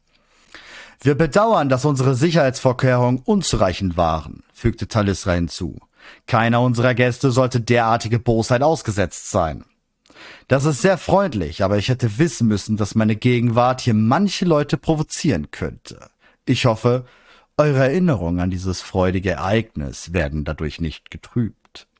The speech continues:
Ich muss mich nun verabschieden und wünsche euch beiden Glückseligkeit bis ans Ende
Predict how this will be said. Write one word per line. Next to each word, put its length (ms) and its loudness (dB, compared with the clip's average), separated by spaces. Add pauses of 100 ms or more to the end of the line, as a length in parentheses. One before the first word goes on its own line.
(360)
Ich 220 -6
muss 220 0
mich 160 -2
nun 400 2 (120)
verabschieden 840 -4 (720)
und 140 2
wünsche 380 2
euch 360 0
beiden 420 0
Glückseligkeit 1400 0
bis 180 -2
ans 160 -2
Ende 500 -2